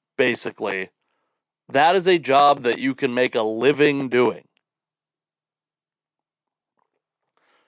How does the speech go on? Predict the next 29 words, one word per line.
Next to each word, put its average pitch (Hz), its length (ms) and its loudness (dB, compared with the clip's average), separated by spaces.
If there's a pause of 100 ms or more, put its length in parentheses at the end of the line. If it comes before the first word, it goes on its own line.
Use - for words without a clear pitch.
New 170 140 4
York 214 220 6
City 196 260 2
is 170 140 0
probably 165 280 2
the 143 120 -2
only 160 340 -4
city 156 300 -4
in 147 100 -4
comedy 139 420 -2
where 123 140 -4
you 127 140 -6
can 131 160 -14
be 123 480 -4 (680)
comedy 156 360 2
exclusive. 135 960 -4 (420)
That's 120 160 -6
your 131 160 -4
only 151 320 0
job 135 320 4
is 117 100 -6
comedy 110 540 -2 (1000)
and 131 200 -4
not 147 400 2 (460)
have 147 300 2
to 147 100 -10
do 147 160 -2
the 127 100 0
road 117 600 0